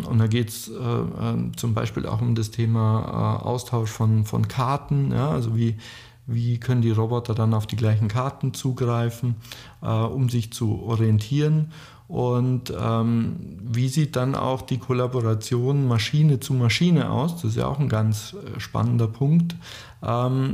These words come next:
und da gibt's immer wieder auch einen Begriff natürlich, wenn, wenn man von den Karten spricht, das nennt sich, äh, slam. Und ich glaub, da haben wir auch einen ganz besonderen Experten eingeladen zu diesem Thema. Mit dem können wir uns gleich mal unterhalten, beziehungsweise mit dem hast du dich unterhalten.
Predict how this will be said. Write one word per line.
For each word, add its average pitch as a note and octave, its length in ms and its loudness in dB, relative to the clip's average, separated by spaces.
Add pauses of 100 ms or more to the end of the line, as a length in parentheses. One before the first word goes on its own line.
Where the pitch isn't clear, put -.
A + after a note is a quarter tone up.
(100)
und C3 200 2
da B2+ 140 2 (280)
gibt's - 320 -6
immer C3+ 300 2
wieder B2 240 2
auch A2+ 200 0
einen B2+ 400 0
Begriff C3 400 -2
natürlich, B2 460 0
wenn, A#2 280 4
wenn A2+ 120 4
man A2+ 120 4
von A2+ 140 0
den G#2+ 120 6
Karten A2+ 420 -2
spricht, - 460 -6
das G#2+ 120 -6
nennt G#2+ 200 2
sich, - 260 -4 (480)
äh, G#2 240 2
slam. D#3+ 720 2 (420)
Und B2 380 0
ich A2 160 -2
glaub, A#2+ 200 -2
da B2 140 0
haben C3+ 120 2
wir A#2 80 2
auch C3 120 0
einen D3 80 4
ganz C#3 200 0
besonderen C#3+ 600 2
Experten C3+ 580 -2
eingeladen A#2+ 800 2
zu B2 140 -2
diesem A#2 340 4
Thema. A2 480 4 (300)
Mit G#2+ 100 -4
dem G#2+ 160 4
können A#2 200 2
wir A2+ 60 4
uns A2+ 140 0
gleich G#2+ 220 2
mal A2 320 4
unterhalten, A#2 600 0
beziehungsweise A2 540 2
mit A2 160 4
dem A2 140 6
hast G#2+ 160 2
du D#3+ 80 4
dich C3 160 2
unterhalten. F#2+ 580 0